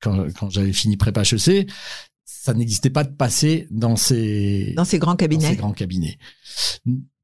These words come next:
Speaker 1: Néanmoins, j'ai eu une opportunité d'avoir un rendez-vous dans la branche strasbourgeoise qui était peut-être un petit peu moins regardante que celle de Paris. Et ils m'ont proposé de les rejoindre avec comme condition d'avoir un salaire qui était, euh, trente pour cent de moins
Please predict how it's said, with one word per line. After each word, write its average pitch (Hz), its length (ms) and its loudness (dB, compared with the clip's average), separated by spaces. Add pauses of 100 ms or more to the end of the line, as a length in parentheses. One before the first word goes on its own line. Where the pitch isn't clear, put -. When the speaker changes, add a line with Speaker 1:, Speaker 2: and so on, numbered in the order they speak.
(500)
Speaker 1:
Néanmoins, 170 460 2
j'ai 135 160 0
eu 139 140 4
une 170 100 2
opportunité 147 540 2
d'avoir 120 260 2
un 110 40 2
rendez-vous 127 440 2
dans 120 180 0
la 123 120 0
branche 117 300 0
strasbourgeoise 131 840 0
qui 110 80 -4
était 98 140 -2
peut-être 170 420 -2
un 151 80 2
petit 135 160 -6
peu 143 80 2
moins 139 180 4
regardante 120 580 0
que 113 100 -2
celle 104 180 0
de 104 60 0
Paris. 127 420 2 (560)
Et 156 340 2
ils 143 80 2
m'ont 127 140 2
proposé 135 420 2
de 123 60 0
les 120 80 2
rejoindre 131 720 2
avec 135 540 0
comme 131 180 2
condition 131 840 0
d'avoir 113 580 0
un 110 80 0
salaire 113 520 0
qui - 160 -4
était, 104 280 0
euh, 92 140 2
trente 123 340 0
pour - 180 -6
cent 120 140 0
de 117 60 2
moins 113 400 0